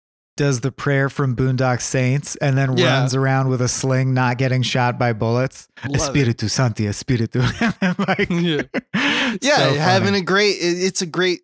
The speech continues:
Speaker 1: It's a great
Speaker 2: moment.
Speaker 1: battle
Speaker 2: It's a,
Speaker 1: scene.
Speaker 2: it's
Speaker 1: Yeah.
Speaker 2: a great battle scene, very aware of its silliness.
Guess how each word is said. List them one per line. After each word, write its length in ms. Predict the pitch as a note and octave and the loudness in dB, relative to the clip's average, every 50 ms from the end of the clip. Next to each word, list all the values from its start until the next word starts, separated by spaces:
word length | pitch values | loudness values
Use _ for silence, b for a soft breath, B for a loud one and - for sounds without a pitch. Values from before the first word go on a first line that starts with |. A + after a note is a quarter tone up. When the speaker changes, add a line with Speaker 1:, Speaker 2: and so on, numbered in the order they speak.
| - | -6
Speaker 1:
It's 120 | F3+ D3+ D#3 | -4 -2 -2
a 60 | F3+ | 0
great 240 | F#3+ A3+ A3 A3 G#3 | 0 0 0 0 0
Speaker 2:
moment. 40 | |
Speaker 1:
battle 280 | A3+ A#3 A#3+ A3+ F3 D3+ | 0 0 0 2 0 0
Speaker 2:
It's 80 | D3 C#3 | -2 -2
a, 80 | C3+ | -2
Speaker 1:
scene. 280 | A#2+ G#2+ G2+ G#2 G#2+ - _ _ _ _ _ - | -2 -4 -4 -6 -10 -16 _ _ _ _ _ -6
Speaker 2:
it's 200 | - C#3 B2+ A2+ | -2 0 0 0
Speaker 1:
Yeah. 40 | G3 | 0
Speaker 2:
a 40 | - | 2
great 240 | - G3+ G#3 G3 - | 2 2 2 2 2
battle 260 | G#3+ G#3+ G#3+ G#3+ G3+ | 0 0 2 0 0
scene, 680 | - - G#3+ G3+ G3 G3 G3 F#3+ F#3 F3+ F3 E3 - _ _ _ _ _ - | -2 -2 -2 -2 -2 -2 -4 -4 -6 -6 -8 -10 -12 _ _ _ _ _ -16
very 420 | D#3 B2 F3 F#3+ G3 G3 G3 F#3+ F#3 | -12 -4 -2 0 0 2 2 2 2
aware 480 | E3+ D#3 D#3+ D#3+ D#3 D#3 D#3 D#3 D3+ D3 | 2 2 2 2 2 2 2 2 0 0
of 140 | C#3+ C3 C3 | -2 -2 -4
its 140 | C3+ - - | -6 -4 -4
silliness. 720 | - C#3+ C3 B2 B2 A#2+ B2 B2 A#2+ A#2+ B2 - - - | -4 -4 -4 -6 -6 -8 -8 -6 -6 -6 -6 -6 -6 -8